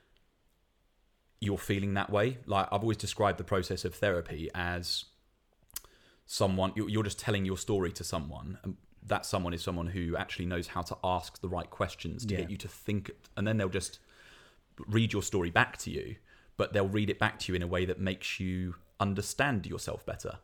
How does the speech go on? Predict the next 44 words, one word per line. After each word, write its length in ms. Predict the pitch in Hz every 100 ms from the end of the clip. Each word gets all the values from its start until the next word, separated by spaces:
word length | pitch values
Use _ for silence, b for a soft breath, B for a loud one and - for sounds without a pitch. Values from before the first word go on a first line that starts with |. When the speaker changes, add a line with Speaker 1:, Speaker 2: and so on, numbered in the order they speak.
| - B B B B
Speaker 1:
And 160 | - 92
Speaker 2:
Yes. 40 | 90
Speaker 1:
it's 120 | -
just, 380 | - 95 - - -
which, 160 | 113 - -
um, 160 | 101
by 140 | 113 113
the 80 | 101
way, 180 | 90
just, 220 | 95 104 - _ _ _ _ _ _ - _
you've 160 | - 95
just 160 | 98 -
said 120 | 92
on 80 | 92
your 100 | 87
podcast, 380 | 104 90 90
you 60 | 92
might 120 | 98
have 80 | -
said 100 | 90
it 60 | 90
before, 240 | - 90
but 180 | 92 - B B
fucking 280 | - 117 107
fair 200 | 107 104
play 180 | 107 101
for 100 | 101
you, 160 | 95 - -
you 180 | 95
know, 80 | 92 -
saying 260 | - 95
that 100 | 95
you've, 140 | 95 85 _
you 100 | 95
know, 100 | 90 85
cried 320 | - 107 98
in 60 | 95
your 80 |
session, 480 | 92 101 - 98 95
you're 100 | 92
really 200 | 95 95
fucking 260 | - 92 98
angry, 380 | 95 92 92 92
like, 320 | 92 -